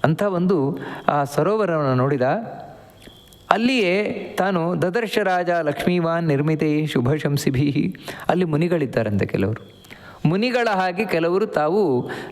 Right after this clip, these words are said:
ಧ್ಯಾನವನ್ನು ಮಾಡ್ತಾ ಇದ್ದಾರಂತೆ, ಜಪವನ್ನು ಮಾಡ್ತಾ ಇದ್ದಾರಂತೆ. ಅವರನ್ನೆಲ್ಲ ತಾನು ನೋಡಿದ. "ಸವ್ಯಾತ್ ಪರತರಂ ಚಕ್ಷುಃ ಅಪಸವ್ಯಸ್ತಥಾಕರಃ ಸ್ಫುರಿತಸ್ತಸ್ಯ ರಾಜ್ಞಸ್ಯ ಶಂಸಿತಂ ಶುಭಲಕ್ಷಣಂ." ಅದಕ್ಕೆ ಸರಿಯಾಗಿ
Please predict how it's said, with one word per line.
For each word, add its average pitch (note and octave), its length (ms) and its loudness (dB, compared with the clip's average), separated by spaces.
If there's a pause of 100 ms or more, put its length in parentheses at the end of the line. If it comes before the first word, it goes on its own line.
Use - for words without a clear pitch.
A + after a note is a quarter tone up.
ಧ್ಯಾನವನ್ನು D#3+ 640 2
ಮಾಡ್ತಾ C3+ 360 0
ಇದ್ದಾರಂತೆ, A#2+ 880 2
ಜಪವನ್ನು D#3 480 2
ಮಾಡ್ತಾ B2 340 0
ಇದ್ದಾರಂತೆ. A2+ 800 0 (1120)
ಅವರನ್ನೆಲ್ಲ F#3 460 2
ತಾನು D#3 220 -2
ನೋಡಿದ. D3 260 2 (640)
"ಸವ್ಯಾತ್ D3 540 0
ಪರತರಂ C#3+ 520 0
ಚಕ್ಷುಃ E3 680 0 (220)
ಅಪಸವ್ಯಸ್ತಥಾಕರಃ C#3+ 1300 0 (500)
ಸ್ಫುರಿತಸ್ತಸ್ಯ C#3+ 800 0
ರಾಜ್ಞಸ್ಯ C3+ 560 0 (400)
ಶಂಸಿತಂ C#3 480 0
ಶುಭಲಕ್ಷಣಂ." A#2+ 760 -2 (200)
ಅದಕ್ಕೆ B2 280 -2
ಸರಿಯಾಗಿ B2+ 600 0